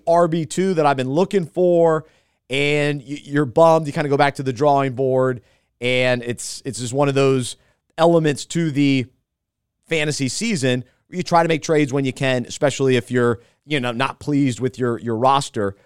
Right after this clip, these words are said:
But oftentimes we try to make trades just to get, get better as well. Uh, if we have some maybe extra wide receivers that we're looking to move, we're like, "Man, this guy's on the bench, not getting me any points. Maybe he can help another team, and I can upgrade at the tight end spot," or something like that.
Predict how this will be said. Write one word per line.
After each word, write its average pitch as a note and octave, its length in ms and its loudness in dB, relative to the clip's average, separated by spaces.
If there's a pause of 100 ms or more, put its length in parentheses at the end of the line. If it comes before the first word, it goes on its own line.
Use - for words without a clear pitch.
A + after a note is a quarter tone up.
But B3+ 300 -4
oftentimes C#3+ 520 0
we C#3 60 -8
try C#3 220 0
to B2+ 60 0
make A#2+ 140 -2
trades B2+ 300 0
just B2 160 -10
to B2 80 -4
get, - 380 -6
get A#2 200 -6
better A#2 340 -2
as G2+ 120 -6
well. A2 400 -2 (220)
Uh, A2+ 180 -6
if A2+ 100 -10
we C#3+ 120 0
have C#3+ 140 -2
some C3+ 120 -8
maybe B2 300 -4
extra C3+ 340 -6
wide B2 240 -2
receivers A#2+ 680 -6 (240)
that B2+ 160 -6
we're B2 80 -4
looking A#2 280 -4
to G2+ 60 -4
move, F#2 320 -6
we're A#2 80 -6
like, A2+ 140 -4
"Man, C#3+ 180 -4
this F3 140 -6
guy's D#3+ 180 0
on C#3+ 140 0
the A2+ 60 -2
bench, E3 580 0 (720)
not D3+ 200 -6
getting D3+ 200 -4
me E3 100 0
any D3 160 0
points. F#3 420 4
Maybe D#3+ 180 -2
he C#3+ 40 -6
can C#3+ 100 0
help D3+ 140 4
another G3 300 2
team, D3+ 400 -4 (160)
and C3+ 100 -2
I E3+ 80 0
can C#3+ 140 -4
upgrade B2+ 640 0 (260)
at B2+ 240 -2
the B2 80 -4
tight B2+ 240 2
end C3 160 0
spot," F2 320 -2
or G2 60 -6
something G#2+ 260 -4
like G2 160 -4
that. G2 260 -4